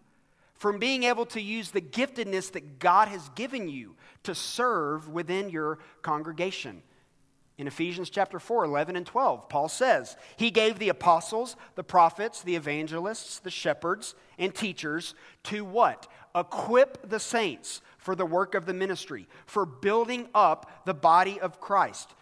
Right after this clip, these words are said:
So if you feel like the area of ministry that you are serving in is time-consuming, I would say, welcome to ministry.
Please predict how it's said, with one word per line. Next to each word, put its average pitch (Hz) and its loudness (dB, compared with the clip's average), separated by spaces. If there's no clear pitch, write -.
So 202 -4
if 220 -4
you 311 -6
feel 302 0
like 135 -2
the 175 -4
area 269 2
of 214 -2
ministry 208 -6
that 170 -6
you 220 -6
are 220 2
serving 247 -2
in 135 -4
is 180 -4
time-consuming, 151 -2
I 185 8
would 233 -2
say, 180 0
welcome 202 2
to 190 -8
ministry. 135 -10